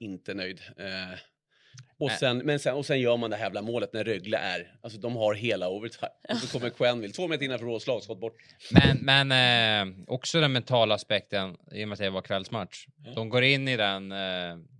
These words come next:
Speaker 2: liksom arton noll noll med vetskapen om att H V har vunnit,
Speaker 1: Mm.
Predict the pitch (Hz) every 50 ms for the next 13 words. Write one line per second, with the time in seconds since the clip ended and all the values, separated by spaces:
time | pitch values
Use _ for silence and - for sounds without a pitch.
0 | - 107 98 - 98 95 101 101 98 - - 98 98 98 92 92 90 90 92 90
1 | 92 92 92 95 92 87 - - 101 92 - - - 95 92 90 87 87 87 85
2 | - 82 - - - - - - 123 120 110 101 110 113 107 110 104 90 82 82
3 | 85 - - 123 120 123 131 139 156 180 190 175